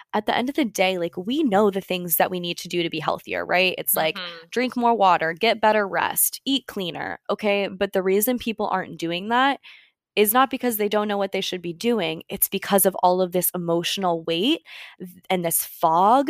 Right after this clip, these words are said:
Speaker 1: that people can't see through to actually, like, help themselves. And so, you know, with, in my job, that's the best part, is just being able to guide people home to themselves,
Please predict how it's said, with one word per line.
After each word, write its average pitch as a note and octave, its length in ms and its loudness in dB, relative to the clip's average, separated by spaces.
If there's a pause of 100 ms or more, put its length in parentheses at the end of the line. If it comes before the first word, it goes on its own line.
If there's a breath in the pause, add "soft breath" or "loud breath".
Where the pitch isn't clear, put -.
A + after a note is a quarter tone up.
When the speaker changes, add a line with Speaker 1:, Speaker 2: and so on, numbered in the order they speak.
(100)
Speaker 1:
that F#3+ 120 0
people F#3+ 300 -6
can't F#3+ 320 -6
see - 400 -2
through D#4+ 460 -2 (100)
to - 160 -6
actually, E3+ 500 -4
like, D#3 300 -6
help - 380 -6
themselves. - 640 -4 (460 loud breath)
And F3+ 160 -4
so, E3 540 0
you F3 120 -10
know, D#3+ 280 -8
with, E3+ 140 -8 (280)
in E3+ 160 -10
my G3 240 0
job, E3+ 380 0
that's E3+ 260 0
the E3+ 140 -2
best E3 240 -2
part, F3+ 260 -2
is E3+ 160 -2 (300 loud breath)
just - 200 -6
being F#3+ 200 -6
able F3+ 180 -4
to E3 100 -10
guide E3+ 320 -4
people E3 300 -8
home E3 260 -8
to F3 80 -4
themselves, D#3 680 -6